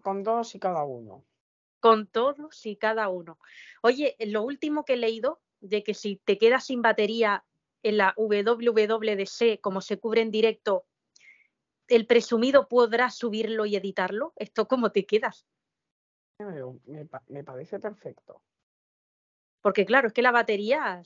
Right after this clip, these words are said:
Speaker 2: te pu-, puede pasar, ¿eh? Que te quedes sin batería. Eh,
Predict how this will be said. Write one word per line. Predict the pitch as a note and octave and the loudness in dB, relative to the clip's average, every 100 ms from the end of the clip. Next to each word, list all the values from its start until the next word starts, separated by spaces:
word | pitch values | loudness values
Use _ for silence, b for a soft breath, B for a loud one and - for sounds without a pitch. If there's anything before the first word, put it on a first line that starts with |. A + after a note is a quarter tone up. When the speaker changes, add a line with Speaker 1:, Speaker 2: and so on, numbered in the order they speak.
| - - | -20 -10
Speaker 2:
te | - | -6
pu-, | F#3+ G#3 | -4 -6
puede | - G3 C4+ | 2 4 6
pasar, | C4+ - G#3 A3 | 2 2 2 4
¿eh? | A#3+ | 2
Que | A3+ | -4
te | G3 | -4
quedes | F#3+ G#3 | -4 -6
sin | A3+ A3+ | -6 -4
batería. | G3+ F3+ F3 A#3 G3+ _ _ _ _ _ _ - | -4 -2 -2 -2 -4 _ _ _ _ _ _ -6
Eh, | G3+ F#3+ F#3+ F3+ F3+ F3 | -4 -4 -4 -4 -6 -10